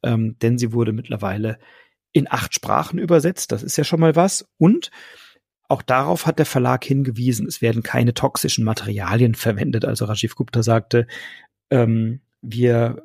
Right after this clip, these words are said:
können hier, wir sind vorbildlich, B M W kann von uns lernen, ähm, denn wir machen die Spiele made in Germany und exportieren sie nach China und bei vielen anderen Firmen ist es umgekehrt."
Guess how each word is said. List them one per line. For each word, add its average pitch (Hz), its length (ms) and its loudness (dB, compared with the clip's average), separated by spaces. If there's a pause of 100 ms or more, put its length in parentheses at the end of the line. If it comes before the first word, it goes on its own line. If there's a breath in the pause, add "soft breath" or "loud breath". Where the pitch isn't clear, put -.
(120)
können 127 340 2
hier, 127 420 2
wir 127 80 -10
sind 127 380 -6
vorbildlich, 147 800 0
B 127 200 -2
M 123 200 0
W 147 140 6
kann 120 260 -4
von 120 200 -6
uns 120 200 -4
lernen, 117 460 4 (500 loud breath)
ähm, 123 480 0
denn 135 260 2
wir 131 120 2
machen 127 260 0
die 120 100 -2
Spiele 143 400 2
made 131 320 2
in 139 80 -4
Germany 143 460 4
und - 180 -4
exportieren 139 560 -2
sie 135 80 0
nach 117 140 0
China 160 420 4
und 123 200 0
bei 117 120 0
vielen 127 300 -2
anderen 117 240 0
Firmen 123 320 0
ist 127 140 -6
es 110 100 -8
umgekehrt." 139 600 0